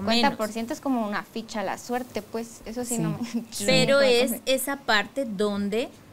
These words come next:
Speaker 1: es la fisiología, porque un óvulo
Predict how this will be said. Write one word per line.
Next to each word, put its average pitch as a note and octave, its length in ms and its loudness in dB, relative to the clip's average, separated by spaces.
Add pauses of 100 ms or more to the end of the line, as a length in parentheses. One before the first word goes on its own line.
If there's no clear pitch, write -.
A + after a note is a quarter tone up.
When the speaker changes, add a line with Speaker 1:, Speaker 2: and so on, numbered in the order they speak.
(360)
Speaker 1:
es A3+ 320 4
la B3 220 0
fisiología, G#3+ 1120 -2 (260)
porque A#3 540 0
un B3+ 240 0
óvulo E4 540 -2